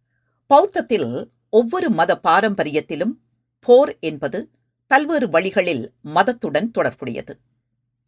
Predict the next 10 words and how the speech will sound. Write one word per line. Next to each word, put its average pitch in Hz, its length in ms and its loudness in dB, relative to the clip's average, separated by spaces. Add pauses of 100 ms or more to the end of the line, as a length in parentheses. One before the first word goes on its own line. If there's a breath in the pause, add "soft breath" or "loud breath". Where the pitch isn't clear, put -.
(320)
சில 320 300 2
போர்கள் 220 560 -2 (100)
பௌத்த 220 300 0
சமூகத்தை 175 880 -4
வெவ்வேறு 208 480 2
நம்பிக்கையிலிருந்து 175 1080 -4 (460)
எதிரிகளுக்கு 208 760 0
எதிராக 160 720 -2
பாதுகாக்க 196 600 -2
நடத்தப்படுகின்றன. 123 840 -6